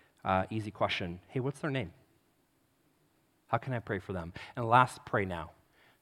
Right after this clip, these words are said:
Don't wait till tomorrow. Don't wait till the next day. Um, but pray right now. What if we had a culture where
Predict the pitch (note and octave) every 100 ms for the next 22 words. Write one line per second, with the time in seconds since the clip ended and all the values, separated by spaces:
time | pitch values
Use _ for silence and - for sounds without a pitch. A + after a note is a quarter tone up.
0 | - F3 F3 D#3 D3+ - A#2 F#2 F#2 F#2+
1 | F#2+ - - - B2+ B2+ B2+ C3 A2 F#2+
2 | - G2+ G2 G2 - - A2 G#2 G2+ F#2+
3 | G2 - - - - C3 A#2+ A2 G2+ F2+
4 | F2 - A#2+ D#3 G3 - A#2+ A#2+ A2+ G2+
5 | F#2+ - - - _ _ - C3+ A2 -
6 | - B2+ - - G#2+ F2+ - - - -
7 | G#2+ G2+ F#2+